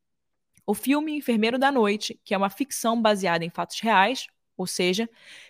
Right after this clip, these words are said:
tem seus momentos ali fantasiosos, baseados em licença poética, traz a resposta para os crimes de Charlie, mas ela é, ela não fica aí tão bem, né, respondida.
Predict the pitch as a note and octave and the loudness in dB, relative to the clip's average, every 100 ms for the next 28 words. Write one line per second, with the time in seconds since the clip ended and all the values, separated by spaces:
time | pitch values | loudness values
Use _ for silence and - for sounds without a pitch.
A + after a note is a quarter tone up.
0 | _ _ C4+ D4 D#4+ C#4+ A#3 A3+ G#3 G3+ | _ _ 4 4 2 2 4 4 2 2
1 | G#3+ G3 F#3 F3+ F3+ F3 - G3+ G3 G3+ | 0 2 0 0 -4 -6 -8 -4 0 0
2 | F#3 F3+ F3 G3+ A3+ F#3 E3+ - - _ | 0 0 4 4 4 0 -4 -8 -14 _
3 | F3 F3 F3 E3 E3+ F#3 F3+ E3+ E3+ - | 0 0 2 2 4 2 0 -2 -4 -6
4 | F#3 F#3+ G3+ F3+ E3 G3 - C4 - - | -4 -2 4 4 4 0 -4 -6 -8 -16
5 | - - _ _ _ - G#3+ A3 A3+ - | -20 -20 _ _ _ 0 2 4 2 0
6 | F#3 F#3 F#3+ G3+ - G#3 F#3+ A3+ - A3+ | 0 0 0 -2 -2 -2 0 0 0 4
7 | G#3+ B3+ C#4+ - - - _ C4 C4 C4+ | 6 6 0 -14 -20 -20 _ 4 4 4
8 | C#4 - - _ B3 A3 G#3+ A3+ A#3+ - | 0 -6 -10 _ 2 4 2 -2 -6 -14
9 | _ _ - G3+ G#3 G#3+ A3 A#3 A3 A3 | _ _ -4 -2 -2 -4 -6 -4 -4 -2
10 | G#3+ G#3 F#3+ G3+ B3 _ _ _ _ _ | 0 0 0 -4 -12 _ _ _ _ _
11 | - F#3 F#3 F#3 F#3+ - A3+ G#3+ F#3 E3+ | -8 -4 -4 -4 -6 -4 0 0 0 -4
12 | F3 | -10